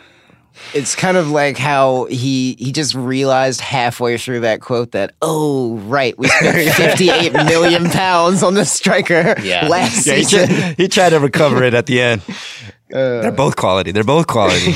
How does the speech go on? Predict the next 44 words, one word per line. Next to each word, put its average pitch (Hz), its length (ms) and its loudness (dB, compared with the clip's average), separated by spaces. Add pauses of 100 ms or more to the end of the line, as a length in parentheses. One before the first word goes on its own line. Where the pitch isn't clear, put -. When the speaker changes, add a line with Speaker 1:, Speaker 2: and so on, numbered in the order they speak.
Speaker 3:
<laughs> 180 140 0 (1400)
Speaker 2:
I 127 100 -2
mean, 135 200 0
Ryan, 135 280 2
do 113 80 -2
you 131 60 0
think 170 200 -6
Morata's 117 340 -2
days 110 220 -2
are 101 60 -4
numbered 104 320 -4
at 90 100 -8
Chelsea? 101 300 -6
I 104 40 -2
mean, 104 260 -6
I 104 80 -6
think 120 300 -8
Sarri 107 480 0
has 92 220 -6
been 98 220 -8
very 98 200 -8
diplomatic, 95 800 -8
and 98 260 -8 (240)
Chelsea 117 320 -4
also, 90 520 -6 (260)
of - 100 -20
course, 90 280 -12
are 78 260 -8
in 90 120 -10
the 92 80 -10
Europa 87 320 -10
League 85 360 -12
and 82 100 -12
other 82 180 -10
competitions, 85 720 -14
so 90 160 -8
Morata's 90 380 -6
certainly 101 280 -8
gonna 85 180 -12
play. 92 520 -8
But 92 300 -8 (720)
it 110 160 -6
seems 170 380 -4
like 101 380 -2